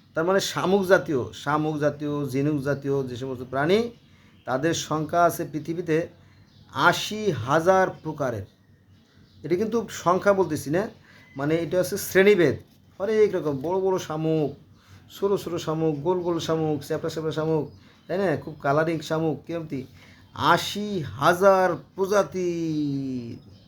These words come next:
হরেক রকমের কম্পোস আছে, শামুক আছে, ঝিনুক আছে। আপনি দেখলে অবাক হয়ে যাবেন, এটা কি সম্ভব? টাসকি লেগে যায় না, বলে টাসকি, টাসকি, টাসকি লেগে যাবে আপনার। ওর বাবা, কি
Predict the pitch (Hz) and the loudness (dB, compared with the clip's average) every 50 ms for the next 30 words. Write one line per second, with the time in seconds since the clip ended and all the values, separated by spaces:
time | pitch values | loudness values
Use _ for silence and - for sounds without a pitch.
0 | _ - - - _ _ _ _ _ _ _ _ _ - - - 127 151 180 190 | _ -20 -20 -20 _ _ _ _ _ _ _ _ _ -20 -12 -6 -2 0 2 4
1 | 180 175 - - - 151 143 143 151 143 143 156 190 226 254 254 - - _ _ | 2 2 0 -4 -4 -4 -4 -4 -2 -2 0 2 2 2 2 0 -4 -12 _ _
2 | _ _ - 160 170 175 175 - - 165 147 156 139 120 127 123 - 123 131 143 | _ _ -2 -2 -2 -2 -4 -8 -6 -6 -4 -4 -6 -6 -6 -8 -6 -6 -6 -4
3 | 147 147 151 151 143 160 156 120 127 135 139 123 120 110 95 - - - - - | -4 -4 -4 -6 -6 -6 -6 -4 -2 -2 -2 -2 -4 -4 -6 -8 -12 -16 -18 -20
4 | - - - - 135 143 180 170 156 170 156 180 175 151 151 160 180 190 196 190 | -20 -18 -12 -10 -6 -4 -4 -2 -2 0 2 4 6 6 6 8 8 6 4 4
5 | - 165 147 135 123 127 117 117 110 104 - 139 135 143 160 165 180 - - 127 | 2 0 -2 -2 -2 -4 -4 -6 -8 -10 -10 -12 -8 -8 -8 -8 -10 -10 -10 -8
6 | 123 120 110 123 127 117 104 - - _ _ - _ _ _ _ _ _ - - | -6 -4 -2 -2 -2 -2 -2 -6 -12 _ _ -20 _ _ _ _ _ _ -20 -20
7 | _ _ _ _ _ _ _ _ - _ _ _ _ _ - - - - _ - | _ _ _ _ _ _ _ _ -20 _ _ _ _ _ -20 -20 -20 -20 _ -6
8 | - 180 190 185 - - 208 202 190 185 185 180 175 185 202 214 202 214 240 254 | 0 2 2 2 2 0 2 4 6 6 6 4 2 2 2 0 0 -2 -2 -4
9 | 247 233 - - 196 175 - - - - 131 - 156 160 156 - - - - - | -6 -6 -2 0 0 0 0 -2 -10 -14 -14 -10 -8 -8 -8 -8 -12 -14 -16 -16
10 | - - - - _ - - - - - 180 180 180 - - 185 175 165 143 131 | -16 -20 -20 -20 _ -20 -20 -20 -8 -2 -2 -2 -2 -2 -4 -2 -2 0 0 0
11 | 123 117 117 107 117 113 120 160 180 160 135 - - 147 139 120 110 110 101 98 | 0 0 0 -2 -2 -4 -4 -4 -4 -6 -8 -8 -4 -2 -2 0 0 -2 -2 -2
12 | 98 98 - - 202 | -4 -4 -6 -10 -14